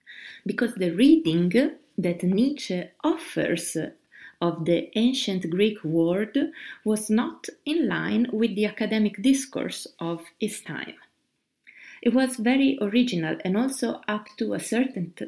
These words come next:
uh, a certain extent, it was outrageous for the dominant culture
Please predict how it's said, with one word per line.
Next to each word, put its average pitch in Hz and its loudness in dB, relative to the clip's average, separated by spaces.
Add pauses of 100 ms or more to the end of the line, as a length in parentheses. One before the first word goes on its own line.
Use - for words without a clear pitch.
(200)
uh, 185 -4
a 180 -6
certain 247 -2
extent, 285 -4 (160)
it 254 -6
was 175 -6
outrageous - -8 (800)
for 175 -2
the 170 -4
dominant 165 -4
culture 156 -4